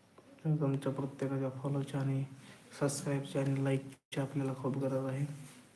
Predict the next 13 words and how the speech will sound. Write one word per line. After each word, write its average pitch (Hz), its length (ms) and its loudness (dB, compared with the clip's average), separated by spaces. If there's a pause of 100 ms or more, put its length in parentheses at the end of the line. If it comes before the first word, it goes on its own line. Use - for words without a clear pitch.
(1200)
तर, 160 40 0
अं, 156 500 4 (4000)
तुम्ही 143 160 6
कोणतीही 139 400 4
कमेंट 135 360 2
करा, 135 280 0 (320)
मी 143 100 4
तुम्हाला 135 380 0
त्याचा 131 280 2
रिप्लाय 135 320 0
लगेच 139 440 0
देणार 131 280 2
आहे. - 460 -2